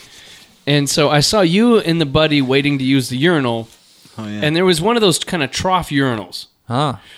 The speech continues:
Speaker 3: like
Speaker 1: So
Speaker 3: Dodger Stadium style, yeah.
Speaker 1: Yeah, like Dodger, which is you hang the wang and you piss on the ice.
Speaker 3: Right.
Speaker 1: Oscar and a friend of ours is, is standing, uh, in line, and there's two dudes in front of them, 'cause it's probably a two-person urinal, I'd say.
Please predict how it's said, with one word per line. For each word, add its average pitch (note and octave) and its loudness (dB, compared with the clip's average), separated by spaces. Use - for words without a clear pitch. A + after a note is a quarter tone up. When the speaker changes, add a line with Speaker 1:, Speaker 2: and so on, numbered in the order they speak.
Speaker 3:
like C#3 -2
Speaker 1:
So D3+ 4
Speaker 3:
Dodger C#3 2
Stadium C#3+ -6
style, A#2 -12
yeah. C3+ -12
Speaker 1:
Yeah, A#3+ 0
like C#3+ 0
Dodger, E3 2
which C#3+ 0
is C#3+ -4
you C3+ -4
hang D3+ 0
the F3+ 0
wang D3 -2
and C#3+ -4
you C#3 0
piss D#3 0
on C#3 0
the C3+ 0
ice. - -6
Speaker 3:
Right. C#3+ -4
Speaker 1:
Oscar F#3+ -2
and D#3+ -4
a C3+ -6
friend D#3 -4
of C3+ -2
ours B2 -4
is, A#2+ -10
is - -10
standing, C#3+ -2
uh, B2+ -2
in G3 0
line, C3 0
and C3+ -6
there's A#2+ -2
two B3+ -4
dudes D#3+ 0
in C#3 -6
front A#3+ -2
of E3+ -4
them, C#3 -2
'cause C#3 -8
it's E3+ -8
probably D#4 -4
a F#3 0
two-person F3 -2
urinal, C3 0
I'd G#2+ -10
say. - -10